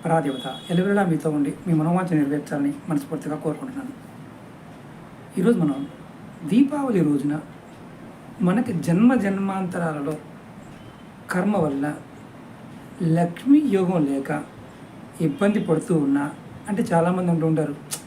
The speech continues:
"మాకు ఎందుకు గురువుగారు దరిద్రం పట్టి పీడిస్తుంది?" అర్థం తెలియదు చాలామందికి. పేదరికం గురువుగారు, ఏది చేసుకుందామన్నా, ఏది కొనుక్కుందామన్నా, చివరికి భార్యతో కూడా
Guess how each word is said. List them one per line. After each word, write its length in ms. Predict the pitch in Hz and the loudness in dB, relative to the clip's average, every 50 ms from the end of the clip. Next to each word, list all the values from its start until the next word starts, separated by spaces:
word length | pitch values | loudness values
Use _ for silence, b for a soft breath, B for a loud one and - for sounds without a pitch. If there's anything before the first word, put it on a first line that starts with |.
| - - - - - - - - | -18 -20 -20 -20 -20 -18 -14 -12
"మాకు 220 | - - - 330 320 | -10 -10 -4 0 4
ఎందుకు 380 | 247 214 240 247 349 - 320 - 233 | 6 6 6 6 4 2 -6 -4 0
గురువుగారు 440 | 226 214 196 185 190 185 180 170 160 156 147 | 2 4 4 6 6 6 6 4 4 2 2
దరిద్రం 440 | 170 170 175 170 160 196 208 190 - - | 2 4 4 4 4 2 2 2 2 0
పట్టి 200 | 170 - - 285 | 0 0 0 0
పీడిస్తుంది?" 560 | - 226 208 175 160 - - 165 143 139 - - - - - - | 2 2 2 2 2 0 -2 -2 -2 -2 -4 -6 -12 -12 -4 0
అర్థం 280 | 180 170 151 147 226 233 | 0 2 4 4 4 4
తెలియదు 440 | - - 175 160 156 143 - - 151 | 6 4 4 4 4 4 2 0 -2
చాలామందికి. 460 | 139 139 139 139 135 123 - - - - - - - - - - - - - - - - - - - - - - - | 0 0 0 -2 -2 -4 -6 -10 -14 -14 -16 -18 -18 -18 -18 -18 -18 -18 -18 -18 -18 -16 -16 -16 -16 -16 -12 -2 2
పేదరికం 480 | 233 269 294 311 330 302 - - 214 196 | 4 4 4 4 2 2 0 0 0 0
గురువుగారు, 640 | - - - - 196 180 180 175 175 170 165 160 | -2 -4 -4 -2 2 2 4 6 6 6 6 4
ఏది 520 | 160 165 160 165 190 240 277 - - - 220 | 2 2 2 4 4 4 4 4 4 4 4
చేసుకుందామన్నా, 840 | 233 233 233 - 240 226 220 214 208 202 190 196 190 185 185 180 | 4 2 2 0 0 2 2 2 2 0 -2 -4 -6 -6 -6 -6
ఏది 280 | 175 160 175 196 208 214 | -2 2 2 4 4 2
కొనుక్కుందామన్నా, 960 | 208 - 180 180 175 - - 233 226 220 202 196 185 180 180 180 175 170 175 - - - - - - - - - - | 2 0 0 0 0 0 0 0 2 2 2 2 0 0 0 0 0 0 -2 -6 -10 -16 -16 -18 -18 -16 -8 -2 0
చివరికి 640 | 226 240 294 302 311 294 - 233 196 180 185 214 214 - - - - - - - - - - - - - - | 2 4 4 2 2 2 4 4 6 6 6 4 2 -2 -8 -14 -16 -16 -16 -16 -16 -16 -16 -18 -18 -10 -6
భార్యతో 600 | 175 147 160 151 175 196 220 247 247 247 254 247 | -2 0 0 2 2 2 4 4 4 4 4 2
కూడా 520 | 240 233 202 208 220 202 165 160 156 160 | 2 2 0 -2 -2 -2 -2 -2 -4 -4